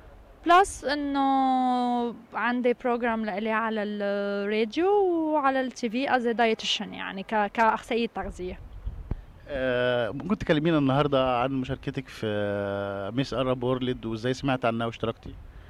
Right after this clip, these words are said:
Speaker 1: آه، ميس أرب وورلد، آه، اشتركت فيها والله بالصدفة، آه، حدا من المخرجين اللي بعرفه اللي بشتغل معه يعني قال لي عنها، وقلت له حبيت الفكرة، حبيت الايديا كلها،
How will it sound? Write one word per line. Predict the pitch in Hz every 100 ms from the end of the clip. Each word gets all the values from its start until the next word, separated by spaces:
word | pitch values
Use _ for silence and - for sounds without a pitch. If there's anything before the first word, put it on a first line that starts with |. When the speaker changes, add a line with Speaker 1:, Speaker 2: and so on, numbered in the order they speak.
| - - -
Speaker 1:
آه، | 247 254 262 254 254
ميس | 254 294
أرب | 285 320 254
وورلد، | 330 359 359 277 233
آه، | 254 247 240 240 233 233 233 226 220 220 214 220
اشتركت | - 277 311 -
فيها | 311 285
والله | 262
بالصدفة، | 247 - 277 - - 190 202 247 294
آه، | 214 214 202 196 196 - - -
حدا | 240 220
من | 202 190 202
المخرجين | 208 214 220 214 220
اللي | 220 208
بعرفه | 202 214
اللي | - 190
بشتغل | - 240 214
معه | 214 214 202
يعني | 196 202 214 285 - - - - -
قال | 220
لي | 190
عنها، | 170 175 180 240 392 -
وقلت | - 254 339
له | 311 294 285 269
حبيت | 277 220 -
الفكرة، | 240 220 202 196 233
حبيت | - 214 226
الايديا | 196 220 208 190
كلها، | - 196 175 190